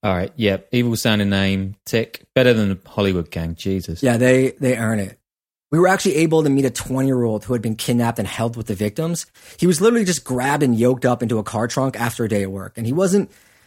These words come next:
Speaker 2: he wasn't some businessman, right? This was a guy who, like, worked, I think, in a supermarket or a warehouse, you know,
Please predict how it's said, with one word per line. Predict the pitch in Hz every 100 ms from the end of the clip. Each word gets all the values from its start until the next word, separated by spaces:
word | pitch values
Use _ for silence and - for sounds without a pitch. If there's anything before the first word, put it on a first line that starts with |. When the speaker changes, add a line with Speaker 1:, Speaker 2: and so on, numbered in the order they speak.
| _
Speaker 2:
he | 170
wasn't | 160 196 214
some | 220 165 113
businessman, | - 131 156 147 107 85 87
right? | 104 117 131 -
This | 156 143
was | 190
a |
guy | 143 143 151
who, | 165
like, | 120
worked, | 120 131 -
I | 117
think, | 160 151
in |
a | 117
supermarket | - - 139 147 139 139 131
or | 104
a | 95
warehouse, | 110 127 135 135 131 - - _ _ _ _ -
you | 147
know, | 135 123